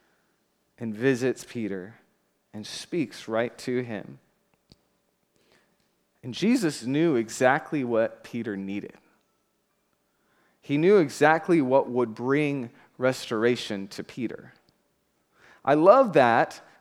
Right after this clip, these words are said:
Jesus doesn't come and throw the book at him. He could have. <laughs> Jesus, Jesus come, "Peter, you bore false witness about me. You broke one of the big ten.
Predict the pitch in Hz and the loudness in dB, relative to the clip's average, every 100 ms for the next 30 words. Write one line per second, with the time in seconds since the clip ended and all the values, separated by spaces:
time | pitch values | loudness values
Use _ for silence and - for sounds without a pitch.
0 | - - 208 190 180 - 156 143 117 - | -14 -4 -2 -2 -4 0 0 0 -8 -4
1 | 175 165 131 113 104 - 170 139 170 143 | -2 0 -2 -4 -4 2 2 4 0 -4
2 | 101 - - _ _ _ _ _ _ _ | -10 -14 -20 _ _ _ _ _ _ _
3 | _ _ _ _ _ _ _ _ _ _ | _ _ _ _ _ _ _ _ _ _
4 | _ _ - 208 311 302 - - _ _ | _ _ 0 8 8 8 4 -18 _ _
5 | _ _ _ _ _ _ _ _ _ _ | _ _ _ _ _ _ _ _ _ _
6 | _ _ _ _ _ _ _ _ _ _ | _ _ _ _ _ _ _ _ _ _
7 | _ - 113 _ _ _ _ _ _ _ | _ -14 -14 _ _ _ _ _ _ _
8 | _ _ _ _ _ _ _ _ _ - | _ _ _ _ _ _ _ _ _ -2
9 | 233 311 262 226 160 - _ _ _ _ | 6 6 6 -2 -4 -16 _ _ _ _
10 | _ - _ - 175 156 - 165 156 - | _ -20 _ -6 -4 -4 -4 0 0 6
11 | 277 302 185 117 - _ _ _ _ _ | 6 8 6 4 -14 _ _ _ _ _
12 | _ _ _ 240 302 208 214 220 214 247 | _ _ _ 6 6 10 10 10 8 8
13 | - 240 330 311 233 220 190 180 180 247 | 8 6 6 6 4 8 8 8 4 4
14 | 233 220 214 202 185 165 190 - 277 349 | 10 10 10 4 6 6 4 8 12 12
15 | 330 147 | 12 4